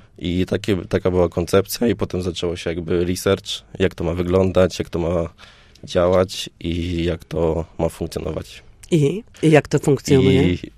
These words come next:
Speaker 1: no, w sensie jest jakby takie robotyczne ramię, taki po prostu robot, który ma cztery swobody ruchu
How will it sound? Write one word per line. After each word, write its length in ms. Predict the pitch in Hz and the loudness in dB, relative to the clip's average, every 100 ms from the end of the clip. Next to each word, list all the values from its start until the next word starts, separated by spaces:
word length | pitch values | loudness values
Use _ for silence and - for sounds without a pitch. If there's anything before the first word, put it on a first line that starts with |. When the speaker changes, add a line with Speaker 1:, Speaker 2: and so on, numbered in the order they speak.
| - | -2
Speaker 1:
no, 220 | 110 131 | 2 2
w 80 | 123 | 4
sensie 340 | 156 143 - 120 117 | 0 0 4 6 6
jest 180 | - 113 | 2 0
jakby 380 | 117 98 95 95 | 0 2 4 4
takie 400 | 87 80 90 90 | 2 0 2 4
robotyczne 500 | 87 87 - - 90 | 4 2 -4 -2 2
ramię, 320 | 85 87 95 123 - - | 2 4 2 0 -16 -4
taki 180 | 87 - | -4 -2
po 100 | 90 | -4
prostu 300 | 87 85 90 | -4 -2 0
robot, 440 | 90 87 92 - - - | 0 2 -2 -4 -20 -8
który 220 | - - | -4 -2
ma 80 | 95 | -4
cztery 260 | - 87 | -2 -2
swobody 680 | 85 - 85 82 85 92 85 | 0 0 0 2 0 0 2
ruchu 320 | 82 92 101 | 0 0 0